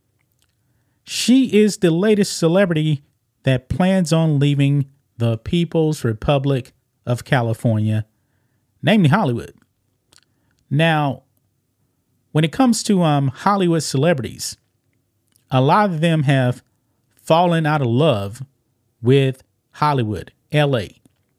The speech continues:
The glitz and glamour, they don't want it anymore. They don't wanna live there, I should actually say. I mean, for me personally, why in the world would you actually wanna live in California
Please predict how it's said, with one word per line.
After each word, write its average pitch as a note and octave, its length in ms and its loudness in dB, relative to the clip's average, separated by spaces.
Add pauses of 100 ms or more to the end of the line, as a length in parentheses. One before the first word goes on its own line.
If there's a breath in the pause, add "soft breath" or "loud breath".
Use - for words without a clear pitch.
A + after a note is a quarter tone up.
(160)
The G#2+ 100 -8
glitz E3 360 2
and F3 140 0
glamour, D3+ 580 0 (880)
they C3 120 2
don't D#3+ 160 2
want D#3 160 0
it A#2+ 100 0
anymore. F#2+ 380 -6 (800)
They D#3 80 4
don't E3+ 100 2
wanna A#2+ 140 -2
live D3+ 180 2
there, A2+ 140 -2
I G2+ 80 -6
should - 180 -6
actually G2 300 -10
say. - 240 -10 (880)
I C#3+ 60 4
mean, B2+ 200 2 (400)
for C3+ 100 -2
me G3+ 160 4
personally, F#3 600 0 (340)
why D#3+ 160 2
in G#3 80 2
the D#3 80 4
world B2+ 520 2 (560)
would A#2 180 0
you B2 120 4
actually F3 360 -2
wanna D3 180 0
live D3 160 0
in A#2 60 0
California A#2+ 760 -2